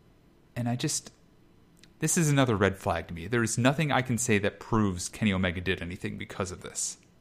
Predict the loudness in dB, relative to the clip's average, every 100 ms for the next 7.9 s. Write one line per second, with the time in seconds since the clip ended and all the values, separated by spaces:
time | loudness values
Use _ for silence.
0 | _ _ _ _ _ _ _ _ _ -20
1 | -20 -20 -6 -4 -2 -4 -2 -2 0 0
2 | -2 -2 -4 -4 -4 -4 -2 -4 -2 -2
3 | 0 -2 -2 -4 -6 0 0 0 -4 -10
4 | -10 -10 -12 -16 -20 -20 _ _ _ -20
5 | -20 _ _ _ _ _ _ _ _ _
6 | _ _ _ -4 -2 -2 -2 0 0 0
7 | -2 0 0 0 -2 -8 -10 -8 -10